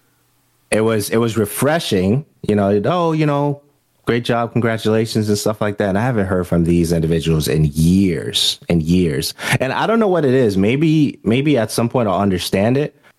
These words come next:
But when you decide to write something and, and now you're an author of something or you've collaborated and you're an illustrator of something, and I know you, you're, you're pretty excellent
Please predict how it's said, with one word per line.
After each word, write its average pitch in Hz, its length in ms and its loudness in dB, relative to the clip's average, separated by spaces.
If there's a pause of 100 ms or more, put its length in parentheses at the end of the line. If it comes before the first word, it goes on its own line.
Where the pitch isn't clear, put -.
But 98 120 2
when 117 200 2
you 160 100 2
decide 127 360 -2
to 107 100 -2
write 92 260 0
something 151 580 0
and, 95 360 0
and 92 160 2
now 107 560 0
you're 95 520 2 (160)
an 95 200 0
author 110 360 0
of 117 120 -2
something 139 560 -2
or 90 440 0 (300)
you've 104 140 0
collaborated 104 920 0
and 92 180 2
you're 95 100 2
an 87 100 -2
illustrator 127 640 -2
of 131 80 -2
something, 139 480 -2
and 90 140 0
I 95 100 0
know 101 120 0
you, 98 280 2
you're, 95 380 0
you're 95 180 0
pretty 98 240 -2
excellent 95 500 0